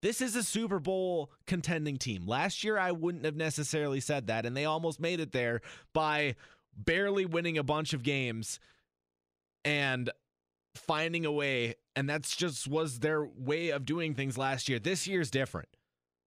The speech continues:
They're blowing everybody out, and it just shows how important an offense is to football.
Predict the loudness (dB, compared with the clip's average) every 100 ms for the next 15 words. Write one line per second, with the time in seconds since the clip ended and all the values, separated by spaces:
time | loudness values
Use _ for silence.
0 | _ 2 2 2 2 2 2 2 2 2
1 | 0 2 0 -2 -6 _ _ _ _ _
2 | _ _ 0 2 2 0 -6 _ -2 0
3 | 2 2 2 2 4 4 2 -2 -2 0
4 | 2 2 2 0 0 0 0 0 -2 -2
5 | -2 0 0 0 0 -2 -2 0 2 0
6 | -2 -6 -8 _ _ _ _ _ -4 2
7 | 2 2 0 -2 0 -2